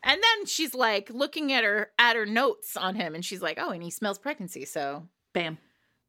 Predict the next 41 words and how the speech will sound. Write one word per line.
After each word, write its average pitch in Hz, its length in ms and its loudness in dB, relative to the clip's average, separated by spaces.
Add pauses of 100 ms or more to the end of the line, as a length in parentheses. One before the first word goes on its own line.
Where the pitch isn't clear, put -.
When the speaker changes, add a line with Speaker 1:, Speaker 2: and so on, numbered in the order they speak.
(160)
Speaker 1:
I 196 140 -2
know 180 80 -2
how 160 180 0
this 190 160 -4
is 185 120 -8
gonna 151 180 -6
go." 156 260 -2 (320)
Speaker 2:
Here's 392 260 4
the 392 100 4
thing 277 200 0
about 208 240 2
this 196 220 -2
masquerade 180 500 0
scene, 170 200 -4
though. 139 180 0
Like, 214 400 -2 (180)
I'm 269 320 6
not 294 180 6
really 247 220 2
a 226 60 2
person 226 340 -4
to 190 80 -6
pay, 208 100 -4
real 190 200 2
pay, 180 280 0
like, 147 320 -4
real 180 360 0
attention 226 460 -2
to 196 60 -2
continuity 196 720 -2
things, 302 600 -6
but 240 200 4 (160)
it, - 280 -4
before 285 440 0
the 294 100 -4
masquerade, 220 680 0 (500)
Anna, 202 560 4
Anna, 165 480 0
I 180 80 2
guess 175 220 -6
Anna, 160 420 -2